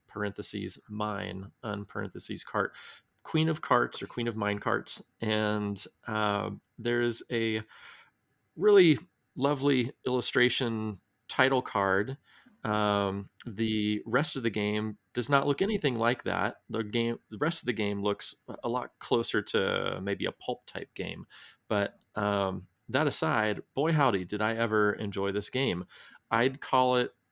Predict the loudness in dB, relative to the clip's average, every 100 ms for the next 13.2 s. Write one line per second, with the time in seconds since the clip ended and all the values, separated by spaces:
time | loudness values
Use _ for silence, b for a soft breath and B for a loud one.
0 | _ -4 -2 -2 -4 -18 -14 -2 0 2
1 | 0 -6 _ _ -2 0 0 -4 -10 _
2 | _ -4 -4 -2 -2 -2 -2 0 0 0
3 | 0 -2 -2 -4 -2 -2 -4 -8 -14 b
4 | b b _ -2 2 2 0 -4 -2 0
5 | 0 0 0 2 2 0 -2 -2 0 2
6 | 0 -4 _ _ -6 -2 0 0 -2 2
7 | 4 4 0 -2 -2 _ b b 0 0
8 | -2 -2 -2 0 0 2 2 0 0 2
9 | 2 0 -6 _ -10 -10 -14 _ _ _
10 | _ -16 0 2 4 2 2 2 2 0
11 | -2 0 0 2 0 -2 -4 -10 -10 -6
12 | -2 0 0 -4 -4 0 2 2 0 -2
13 | -4